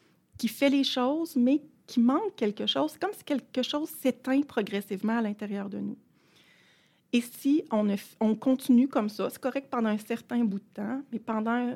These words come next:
trop longtemps, on va se ramasser soit en burn-out, ça va être trop dur, euh, se lever le matin, c'est dur. Il manque de sens, il manque de substance, il manque de sentiment de s'élever, de, de connecter à soi-même, à la vie, à l'autre,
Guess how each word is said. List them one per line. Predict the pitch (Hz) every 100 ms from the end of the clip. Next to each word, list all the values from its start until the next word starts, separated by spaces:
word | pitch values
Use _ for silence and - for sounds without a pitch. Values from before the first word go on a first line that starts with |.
| -
trop | - 269
longtemps, | 269 208 - 220 254 -
on | 214
va | 214
se | 214
ramasser | 208 202 208 247
soit | - 240 226 -
en | - 202
burn-out, | 185 190 185 165 202 -
ça |
va | 208
être | 190 -
trop | -
dur, | 202 196 185 196 202 208 208
euh, | 208 -
se | - -
lever | 190 202
le | 226
matin, | 202 - 202 214
c'est | 175
dur. | 202 208 220 220 - - - -
Il | 226
manque | 220 254 277 214
de | 202
sens, | - 233 247 240 220
il | 233
manque | 240 269
de | 185
substance, | - - 247 - - 254 254 240 -
il | 220
manque | 247 339
de | 233 202 208 - - - _
sentiment | - - 277 277 247 262
de | 214
s'élever, | 214 - 262 226 202 220 240 247
de, | 202 -
de | 185
connecter | 208 - 311 262 247 - - 240 240
à | 208
soi-même, | 202 - 247 233 226 214
à | 208
la | 208
vie, | 202 185 214 220
à | 196
l'autre, | 202 226 220